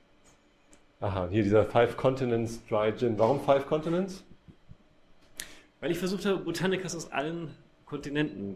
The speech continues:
Speaker 2: äh,
Speaker 1: Ah.
Speaker 2: zu nehmen, die für mich Gin typisch sind.
Speaker 1: Aha.
Speaker 2: Also es ist jetzt nicht, äh,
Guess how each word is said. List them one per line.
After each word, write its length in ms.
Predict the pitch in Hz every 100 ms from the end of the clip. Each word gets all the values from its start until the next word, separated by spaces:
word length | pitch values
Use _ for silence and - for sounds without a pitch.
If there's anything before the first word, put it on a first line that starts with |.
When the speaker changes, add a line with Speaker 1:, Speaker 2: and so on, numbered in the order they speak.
| -
Speaker 2:
äh, 60 | 135
Speaker 1:
Ah. 180 | 156
Speaker 2:
zu 140 | 156 117
nehmen, 320 | 110 101 95
die 120 | 110
für 180 | - 131
mich 340 | 135 147 - -
Gin 380 | 139 143 120 - -
typisch 460 | 151 - 113 - -
sind. 380 | - 98 90 - -
Speaker 1:
Aha. 380 | 95 135 98 - - -
Speaker 2:
Also 160 | 110 107
es 60 |
ist 60 | 110
jetzt 220 | 135 -
nicht, 340 | 135 156 - -
äh, 220 | 98